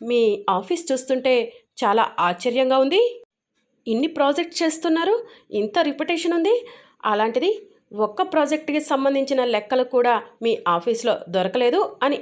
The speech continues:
ఇన్కమ్ ట్యాక్స్ ఆఫీసర్ విహారీని నిలదీస్తూ ఉంటారు. "సార్, నిన్న రాత్రి ఇక్కడ ఫైర్ యాక్సిడెంట్ జరిగింది. ఫైర్ యాక్సిడెంట్లో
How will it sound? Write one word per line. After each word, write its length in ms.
ఇన్కమ్ 300
ట్యాక్స్ 280
ఆఫీసర్ 580
విహారీని 580
నిలదీస్తూ 560
ఉంటారు. 520
"సార్, 320
నిన్న 220
రాత్రి 360
ఇక్కడ 300
ఫైర్ 220
యాక్సిడెంట్ 400
జరిగింది. 520
ఫైర్ 220
యాక్సిడెంట్లో 680